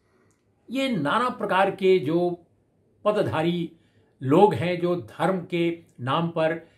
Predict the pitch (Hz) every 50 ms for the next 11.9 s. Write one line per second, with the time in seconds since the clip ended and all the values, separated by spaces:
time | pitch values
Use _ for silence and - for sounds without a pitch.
0 | _ _ 151 143 156 156 160 160 160 160 - - - _ _ _ _ _ - 156
1 | 143 135 127 127 139 151 170 175 170 170 170 165 156 156 151 156 151 - - 151
2 | 151 151 156 - - _ _ _ - 139 139 156 165 165 160 - 175 175 185 190
3 | 190 190 190 190 - - - - - 170 165 - 151 139 147 160 185 190 185 190
4 | 180 170 160 156 156 151 - - 165 156 156 160 - - - _ _ _ _ _
5 | - - 202 226 240 220 233 175 120 95 98 92 92 95 - _ _ _ _ _
6 | - 170 180 190 - - - 170 180 214 240 247 - - 190 180 170 175 185 208
7 | 208 196 170 170 196 - - - 151 123 104 135 196 202 190 185 - - _ _
8 | _ _ - 104 104 123 135 156 190 220 226 214 208 180 - - 170 165 185 170
9 | 170 170 160 165 156 - 143 156 135 123 143 139 - 165 135 123 139 160 - -
10 | - _ _ _ - 151 156 180 196 196 254 247 214 - 220 208 254 254 226 -
11 | - - 254 262 214 214 214 208 - - 214 214 214 220 220 220 220 -